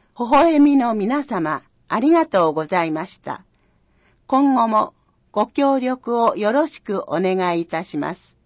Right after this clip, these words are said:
エコキャップの流れが矢印で示されています。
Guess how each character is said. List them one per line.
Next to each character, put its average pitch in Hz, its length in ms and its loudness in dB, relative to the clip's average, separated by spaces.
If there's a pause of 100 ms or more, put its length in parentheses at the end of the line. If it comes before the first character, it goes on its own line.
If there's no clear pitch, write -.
(1120)
エ 208 120 -2
コ 330 200 0
キ 320 140 -2
ャ 302 60 2
ッ - 20 -2
プ 190 240 -4
の 160 180 2
流 180 320 -2
れ 180 160 -2
が 135 280 -6 (420)
矢 185 160 -4
印 277 480 -2
で 147 200 0
示 196 340 -4
さ 190 140 -4
れ 175 120 -4
て 170 160 -6
い 156 100 -2
ま 147 180 -4
す。 - 300 -20